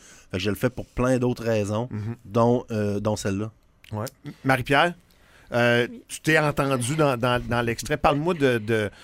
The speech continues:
Speaker 2: des émotions de la journée du point de presse puis de l'annonce d'hier.
Speaker 3: Euh, c-,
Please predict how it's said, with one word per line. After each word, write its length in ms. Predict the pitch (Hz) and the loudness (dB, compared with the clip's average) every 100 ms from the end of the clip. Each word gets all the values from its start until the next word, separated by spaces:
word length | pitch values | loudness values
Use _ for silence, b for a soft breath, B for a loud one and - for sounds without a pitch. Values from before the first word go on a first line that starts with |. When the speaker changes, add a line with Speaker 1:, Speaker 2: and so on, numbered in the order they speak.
| B B | B B
Speaker 2:
des 400 | 107 123 117 131 | -2 0 2 2
émotions 420 | 127 120 139 147 | 2 0 -2 -2
de 100 | 120 | 0
la 140 | 113 107 | 0 0
journée 520 | 104 117 123 120 135 | 0 0 2 0 -2
du 120 | 110 | -4
point 180 | 123 117 | -4 -2
de 60 | |
presse 240 | 117 143 - | 0 0 0
puis 100 | 113 | -2
de 80 | 120 | 0
l'annonce 420 | 120 120 120 101 | 2 0 -4 -4
d'hier. 340 | 98 110 131 135 | -2 0 0 -2
Speaker 3:
Euh, 520 | 247 233 226 233 233 233 | -4 -4 -4 -4 -6 -8
c-, 300 | - - | -10 -16